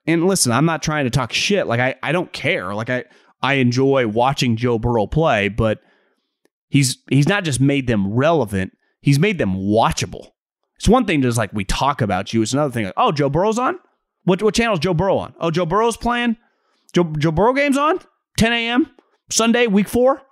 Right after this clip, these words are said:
I'm gonna check Joe Burrow out. How many people are gonna want Joe Burrow on their fantasy team?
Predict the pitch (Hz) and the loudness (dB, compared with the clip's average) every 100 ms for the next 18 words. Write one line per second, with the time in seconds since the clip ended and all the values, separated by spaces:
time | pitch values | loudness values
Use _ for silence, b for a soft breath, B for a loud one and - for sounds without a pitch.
0 | - 302 - 233 196 233 247 254 277 - | -2 0 2 0 -2 -2 0 0 0 -2
1 | - _ _ _ _ _ _ 170 254 262 | -8 _ _ _ _ _ _ 0 4 4
2 | 254 233 220 214 185 156 196 202 202 185 | 4 2 0 0 0 0 2 0 0 -2
3 | 151 196 190 - 117 98 | -2 -4 -2 -2 -2 -4